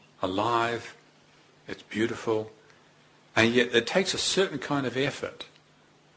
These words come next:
to stay with that. And then when we get distracted, or we stop making the effort, whatever, we know what happens.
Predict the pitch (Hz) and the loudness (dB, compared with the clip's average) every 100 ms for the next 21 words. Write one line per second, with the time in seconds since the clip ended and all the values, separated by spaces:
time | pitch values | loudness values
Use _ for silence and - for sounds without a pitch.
0 | _ _ _ _ _ _ _ _ _ _ | _ _ _ _ _ _ _ _ _ _
1 | _ _ _ _ _ _ _ _ _ _ | _ _ _ _ _ _ _ _ _ _
2 | _ _ - 110 113 - - 156 107 90 | _ _ 0 0 0 -2 2 2 0 -6
3 | 107 - - - _ _ _ _ _ _ | -8 -10 -18 -20 _ _ _ _ _ _
4 | _ - _ _ _ _ 117 113 143 143 | _ -20 _ _ _ _ 2 6 8 8
5 | 127 131 127 - _ _ _ 120 117 117 | 6 2 -4 -16 _ _ _ 2 4 2
6 | 117 117 - _ _ _ _ _ _ _ | 0 -4 -20 _ _ _ _ _ _ _
7 | _ _ _ - 123 143 - 120 - 123 | _ _ _ -2 0 0 2 2 2 -2
8 | 123 - - _ _ - _ - 113 110 | -2 -8 -20 _ _ -20 _ -6 -4 -2
9 | 101 - 131 120 117 107 104 139 113 104 | 2 2 2 0 -2 -4 -4 -4 -2 -2
10 | 98 104 123 - _ _ _ _ _ _ | -2 -6 -8 -20 _ _ _ _ _ _
11 | _ _ _ _ _ _ 117 104 98 151 | _ _ _ _ _ _ 0 2 2 2
12 | 147 107 - - | 0 -2 -12 -14